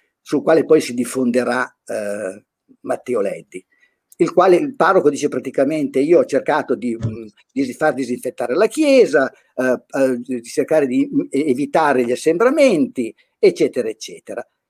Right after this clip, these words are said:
E poi entra anche un po' in polemica, perché Alessandro Gavio era un tipo abbastanza impulsivo, abbastanza deciso, con le autorità comunali che, eh, secondo lui prendevano provvedimenti che non andavano bene,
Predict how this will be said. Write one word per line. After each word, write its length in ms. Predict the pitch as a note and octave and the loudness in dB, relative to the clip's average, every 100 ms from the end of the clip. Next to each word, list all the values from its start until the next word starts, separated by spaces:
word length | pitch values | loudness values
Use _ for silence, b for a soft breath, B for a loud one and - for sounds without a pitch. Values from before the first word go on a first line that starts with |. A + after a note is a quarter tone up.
| _ _ | _ _
E 160 | C#4+ - | -6 2
poi 300 | E3+ F#3+ G3+ | 4 4 2
entra 300 | F3 E3+ F3 | 0 0 -2
anche 200 | E3 C#3+ | -2 -4
un 100 | A#2+ | 0
po' 120 | F3 | 0
in 100 | C3+ | 2
polemica, 520 | F#3+ F#3+ C3+ C3+ - | 2 2 2 -4 -8
perché 220 | A2 B2 | -12 -8
Alessandro 460 | B2 A#2 C#3+ B2+ B2 | -6 -6 -6 -4 -4
Gavio 340 | C3 D3 C3 | -2 -4 0
era 100 | B2 | 0
un 100 | A#2 A#2 | -2 -6
tipo 260 | D3 C3+ | -6 -2
abbastanza 480 | A#2+ A#2 - B2+ B2+ | -2 -2 -4 -4 -4
impulsivo, 540 | A2+ A2+ G#2 B2 C3+ | -8 -10 -12 -10 -4
abbastanza 460 | A#2+ - C3 A2 B2+ | -4 -4 -8 -6 -4
deciso, 580 | D3+ G3 - A2 A#2+ - b b | -4 -4 -8 -8 -6 -8 b b
con 160 | - G3+ | 2 6
le 60 | |
autorità 520 | F3 - E3+ D#3 A3+ - | 6 4 2 2 0 2
comunali 760 | E3 C4+ F3+ A2+ G#2 A#2 - - _ _ _ | 2 2 2 -2 -4 -6 -6 -10 _ _ _
che, 340 | - E3 - _ _ _ _ _ _ _ _ _ | 2 2 0 _ _ _ _ _ _ _ _ _
eh, 400 | C3 A#2+ A#2 A2 | -6 -4 -4 -6
secondo 460 | - D3 C#3 G3+ G#3 | -6 -6 0 2 2
lui 120 | G#3 | 0
prendevano 400 | - D3 F3+ C3 | 0 2 2 0
provvedimenti 640 | A#2+ D3+ F#3 F3 A2 G#2 A#2+ | -2 -2 0 -2 -6 -10 -4
che 100 | B2 | -4
non 100 | A#2 | -4
andavano 440 | G#2 G2 F#2 G2 | -6 -8 -8 -10
bene, 460 | F2 E2+ F2 F#2 | -12 -12 -12 -16